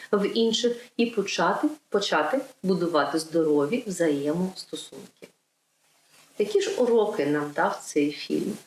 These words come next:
Фільм показує, як непрожитий досвід дитинства, сором і інфантильність перетворюються на болісну динаміку у стосунках.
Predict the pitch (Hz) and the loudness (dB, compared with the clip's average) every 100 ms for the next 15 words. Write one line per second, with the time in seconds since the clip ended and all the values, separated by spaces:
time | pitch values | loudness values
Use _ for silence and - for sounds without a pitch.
0 | - 285 294 269 262 302 311 - 156 147 | 0 2 4 2 2 2 2 2 0 0
1 | 147 226 226 226 226 269 285 190 - 160 | 2 0 0 -2 0 0 2 0 -2 0
2 | 180 202 - 151 151 156 - 233 254 - | 2 0 -2 -4 -2 -2 2 2 2 0
3 | 160 - - 202 233 180 165 160 160 151 | -2 -2 -2 0 0 0 -2 -2 0 0
4 | 151 - 208 226 156 - - - - - | 0 0 2 4 2 0 -10 -12 -8 0
5 | 196 190 190 277 294 233 - 202 180 175 | 2 2 4 4 6 4 2 0 0 2
6 | 240 294 285 - 214 202 185 190 202 196 | 4 4 2 0 2 2 4 2 0 0
7 | 190 185 - - 165 - 160 147 147 143 | -2 -4 -4 -6 -6 -2 -2 -2 -2 -2